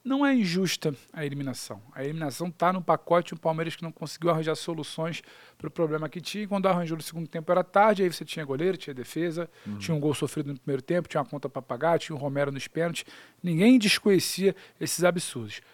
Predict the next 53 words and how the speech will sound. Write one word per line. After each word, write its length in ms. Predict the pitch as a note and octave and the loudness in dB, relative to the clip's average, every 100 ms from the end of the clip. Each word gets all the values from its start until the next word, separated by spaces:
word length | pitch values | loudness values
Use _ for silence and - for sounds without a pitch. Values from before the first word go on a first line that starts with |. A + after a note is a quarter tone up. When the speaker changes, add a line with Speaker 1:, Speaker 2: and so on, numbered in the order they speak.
| _ _ | _ _
Speaker 1:
Só 120 | G3 | -6
que 100 | A3+ | -4
aí 60 | B3+ | -2
quando 180 | C4+ | -4
a 20 | C#4+ | -4
gente 100 | A3+ | 2
já 120 | G3 | 2
joga 220 | E3+ E3+ | 2 0
pra 140 | - D#3+ | 0 -2
projeção, 560 | E3+ C#3 C3 - F#3 | -2 -2 -2 -2 0
ainda 120 | C#3 C#3+ | 0 -2
que 80 | - | -2
falta 220 | D3 C#3 | -4 -4
aí 80 | C3+ | -4
quase 280 | C#3+ C#3+ | -2 -2
vinte 280 | C3 C3+ - | -4 -10 -10
dias 360 | B2 C#3+ A#2+ - - _ _ _ _ | -6 -4 -4 -6 -12 _ _ _ _
pro 280 | D3+ C#3+ C3 | -2 0 -2
Fluminense 460 | - C#3+ C3 B2+ - | -2 -4 -2 -4 -2
e 40 | |
Boca 220 | C3+ C3+ | -2 0
no 120 | C#3+ A3+ | 2 4
Maracanã, 540 | F3+ D3+ - C3 F3 - | 6 4 2 -2 -2 -6
é 40 | |
bom 140 | B2 B2+ | -12 -12
frisar, 360 | - A#2 D3+ - _ _ _ _ | -10 -6 -6 -8 _ _ _ _
no 80 | D3 | -4
Maracanã, 460 | C#3 C3+ - D3 D3 | -2 -2 -2 -4 -2
e 20 | |
acho 180 | B2+ - | -4 -6
que 60 | |
isso 100 | C#3 | -12
tem 140 | - C#3 | -10 -12
um 60 | |
peso, 360 | A2+ D#3 C#3+ B2 - - - - | -6 -2 -2 -4 -14 -20 -20 -14
que 80 | - | -4
é 40 | C#3 | 0
o 40 | |
que 80 | C#3+ | 2
a 40 | |
gente 180 | C3+ C3+ | 0 0
fala 220 | - D3 | 0 2
muito 180 | C#3+ D3+ | 0 -2
sempre 220 | - D#3 | -6 -4
das 100 | D#3 | 0
referências 580 | D3+ E3+ D#3 D3 D#3 D3+ | 0 2 2 0 -4 -8
em 60 | C#3+ | -8
campo, 320 | - B2 A#2 | -6 -6 -6
né? 80 | B2+ | -10
O 40 | |
cara 180 | C3+ G3+ | -6 -6
do 60 | F#3 | -6
Fluminense, 420 | G3+ F#3+ F#3+ A#3 | -8 -8 -6 -6